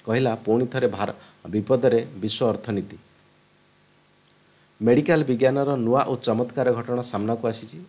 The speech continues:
ଔଷଧ ଦ୍ୱାରା ମାରାତ୍ମକ କ୍ୟାନ୍ସର ଭଳି ରୋଗକୁ ସମ୍ପୂର୍ଣ୍ଣ ନିଶ୍ଚିହ୍ନ କରାଯାଇପାରିବ। ୱାଶିଂଟନ, ଆମେରିକା।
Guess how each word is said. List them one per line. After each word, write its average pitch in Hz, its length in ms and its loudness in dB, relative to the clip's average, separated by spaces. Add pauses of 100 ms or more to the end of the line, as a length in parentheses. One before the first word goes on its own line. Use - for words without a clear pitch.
ଔଷଧ 127 400 0
ଦ୍ୱାରା 123 260 -2
ମାରାତ୍ମକ 117 520 0 (140)
କ୍ୟାନ୍ସର 101 360 -2
ଭଳି 117 240 2
ରୋଗକୁ 113 400 2
ସମ୍ପୂର୍ଣ୍ଣ 107 600 -2 (500)
ନିଶ୍ଚିହ୍ନ 117 500 0
କରାଯାଇପାରିବ। 110 800 2 (180)
ୱାଶିଂଟନ, 95 440 -6 (200)
ଆମେରିକା। 92 360 -6